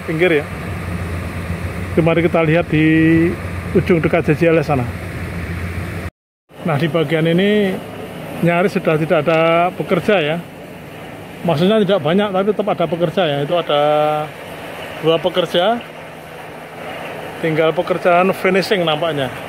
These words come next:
Ini paling dekat dengan J J L S ya. Jadi di, jadi kirinya ini sudah perempatan itu,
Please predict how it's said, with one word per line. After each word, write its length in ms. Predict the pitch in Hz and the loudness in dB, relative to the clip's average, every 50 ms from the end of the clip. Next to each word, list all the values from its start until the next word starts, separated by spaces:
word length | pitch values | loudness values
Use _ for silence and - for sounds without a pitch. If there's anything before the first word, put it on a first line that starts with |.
| - - - 190 | -12 -6 -2 0
Ini 160 | 185 196 233 233 - | 2 2 2 2 2
paling 240 | 208 196 202 208 196 | 0 2 2 0 0
dekat 320 | - 175 - - 208 202 | -2 -2 0 0 0 0
dengan 240 | 175 160 175 175 160 | 0 0 0 -2 0
J 160 | - 165 147 | -2 -2 0
J 40 | - 175 185 | 2 2 4
L 80 | 180 185 196 | 4 4 2
S 80 | - - | 2 0
ya. 160 | 156 139 143 143 - - - - - - - - - - - - - - - - - | -2 -4 -4 -6 -10 -12 -12 -12 -12 -12 -12 -12 -12 -12 -12 -12 -12 -12 -12 -10 -4
Jadi 220 | - 156 139 170 170 | -4 0 0 0 2
di, 180 | - 180 175 175 180 180 196 185 | 4 4 4 6 4 4 2 2
jadi 240 | - 160 156 151 | 0 0 2 2
kirinya 480 | 175 - 208 196 190 196 196 196 190 185 | 0 2 4 4 6 6 6 4 4 2
ini 160 | 185 208 214 | 2 2 0
sudah 320 | 170 185 - 175 151 143 147 - - - - - - - - - - - - - - - - - - - - - | 0 0 2 2 2 2 0 -4 -8 -12 -12 -10 -10 -10 -10 -10 -10 -8 -10 -10 -10 -10 -10 -10 -10 -8 -2 0
perempatan 640 | 190 175 175 175 175 175 170 185 165 156 165 170 170 | 2 2 4 4 2 2 2 0 0 0 0 0 0
itu, 140 | 165 147 156 | 2 2 0